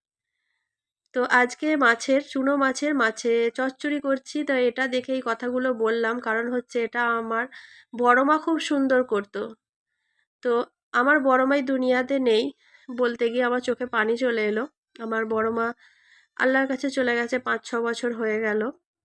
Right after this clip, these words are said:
হঠাৎ হার্ট অ্যাটাক করে। তো বড় মা, তোমার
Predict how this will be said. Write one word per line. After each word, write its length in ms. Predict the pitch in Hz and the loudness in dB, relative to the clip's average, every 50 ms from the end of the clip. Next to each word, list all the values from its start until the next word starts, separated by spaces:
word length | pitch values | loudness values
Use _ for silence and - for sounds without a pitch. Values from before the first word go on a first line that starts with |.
| _ _ _ _ | _ _ _ _
হঠাৎ 280 | - 220 220 226 220 220 - | -8 -6 -4 -4 -6 -6 -6
হার্ট 160 | 240 208 202 | -6 -6 -4
অ্যাটাক 260 | 214 208 - 214 220 - _ | -6 -6 -6 -8 -10 -10 _
করে। 220 | - 208 208 233 277 _ _ _ _ _ _ _ _ _ _ _ _ _ _ _ _ _ _ _ - | -8 -8 -8 -8 -10 _ _ _ _ _ _ _ _ _ _ _ _ _ _ _ _ _ _ _ -2
তো 100 | 233 226 233 240 226 - - - - 254 233 | 0 0 0 0 -2 -6 -10 -12 -10 -6 0
বড় 180 | 247 240 240 247 247 | 2 4 4 4 4
মা, 100 | 269 285 277 | 2 2 2
তোমার 260 | 277 262 262 262 254 | 0 0 2 2 2